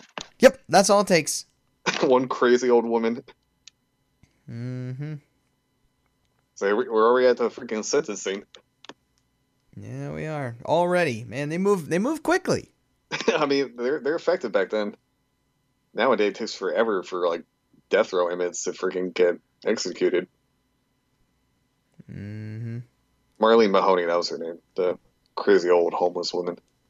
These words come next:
Speaker 1: Yeah, and also, you can't use a witness if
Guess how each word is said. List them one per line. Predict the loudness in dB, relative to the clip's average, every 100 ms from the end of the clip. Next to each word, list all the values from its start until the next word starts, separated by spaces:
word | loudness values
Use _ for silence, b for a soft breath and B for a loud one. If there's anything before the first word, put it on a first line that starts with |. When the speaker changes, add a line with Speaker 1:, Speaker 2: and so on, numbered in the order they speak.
| _
Speaker 1:
Yeah, | -2 0 -2
and | -2 0
also, | 4 4 6 6 6 4
you | 2
can't | 2 2 2 8
use | 10 10 8 4
a | 2
witness | 6 6 6 0 0 0 -4 -12 -10 -4
if | -4